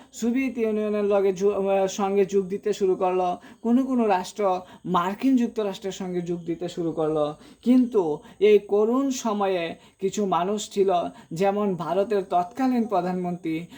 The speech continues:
পণ্ডিত জওহরলাল নেহেরু এবং ছিল মার্শাল টিটু, ছিল মিশরের নাসের,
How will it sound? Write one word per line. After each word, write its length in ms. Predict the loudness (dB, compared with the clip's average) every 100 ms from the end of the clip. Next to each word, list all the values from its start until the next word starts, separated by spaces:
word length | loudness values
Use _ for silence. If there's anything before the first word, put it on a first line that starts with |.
| -8
পণ্ডিত 320 | -2 0 0
জওহরলাল 580 | 0 -2 0 2 4 2
নেহেরু 520 | -2 -6 -4 -4 -6 -10 -14 -4
এবং 340 | 0 0 -2
ছিল 280 | 0 2 4 2 -2 -10 -8
মার্শাল 540 | -4 -4 -4 0 2
টিটু, 560 | 2 -4 -2 0 0 -4 -12 _
ছিল 260 | 2 4 4
মিশরের 560 | 0 -2 0 2 2
নাসের, 640 | 0 -4 -8 -6 -4 -4